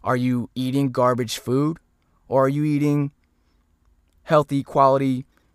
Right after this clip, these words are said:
organic, naturally raised food? Are you neglecting your fitness and your mobility? Are you sitting on your ass all day while you type on Twitter?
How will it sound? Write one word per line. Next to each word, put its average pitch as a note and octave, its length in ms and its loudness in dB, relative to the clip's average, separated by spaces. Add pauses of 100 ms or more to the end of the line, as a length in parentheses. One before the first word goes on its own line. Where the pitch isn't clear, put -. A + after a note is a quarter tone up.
(140)
organic, B2+ 520 -2
naturally B2 520 -6
raised C3 400 -2
food? D#2 360 -12 (2250)
Are C3 180 2
you B2 240 0
neglecting A#2 920 -4 (100)
your A2 180 -6
fitness B2+ 480 -6
and A#2+ 120 -2
your A#2 120 -2
mobility? A2 600 -4
Are A#2 40 -4
you G#2+ 100 -8
sitting B2+ 360 -4
on A#2 100 -2
your A2 160 -6
ass G#2+ 380 -6
all A2+ 240 -2
day A#2 400 -6 (340)
while A2+ 160 -2
you A#2 120 -4
type A#2+ 300 -8
on A#2 140 -2
Twitter? C3+ 420 -6